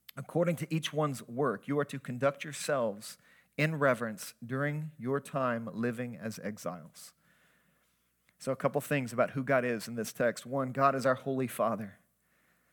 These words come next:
God is our holy Father. And you've heard the phrase, "like father, like son."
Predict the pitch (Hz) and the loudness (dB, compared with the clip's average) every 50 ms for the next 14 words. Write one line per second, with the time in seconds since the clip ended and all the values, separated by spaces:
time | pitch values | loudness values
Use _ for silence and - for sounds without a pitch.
0 | _ _ _ _ _ - 139 143 143 139 - 127 135 127 135 120 107 104 - - | _ _ _ _ _ 4 6 6 6 6 4 0 0 2 2 2 2 0 -6 -12
1 | - - - 147 151 151 156 147 151 156 147 151 151 147 - - _ _ _ _ | -14 -2 2 4 4 4 4 4 2 2 2 0 -2 -6 -10 -16 _ _ _ _
2 | _ _ - - - - 127 120 113 107 101 80 - - _ _ _ _ _ _ | _ _ -16 -8 -2 0 0 0 0 -2 -6 -10 -12 -16 _ _ _ _ _ _
3 | _ _ _ _ - _ _ _ _ _ _ _ _ _ _ _ _ _ _ _ | _ _ _ _ -20 _ _ _ _ _ _ _ _ _ _ _ _ _ _ _
4 | _ _ 104 117 135 131 - - 147 156 143 143 139 - 143 143 147 151 147 120 | _ _ -6 -4 -4 -4 2 2 2 4 4 0 -2 2 2 2 4 2 2 4
5 | 127 131 123 - - - 143 139 139 135 135 135 131 131 127 127 120 - - - | 4 2 2 2 0 2 4 4 4 4 2 0 2 4 2 2 2 0 -6 -6
6 | - 139 131 123 104 95 87 - | -2 -2 0 0 -2 -4 -8 -12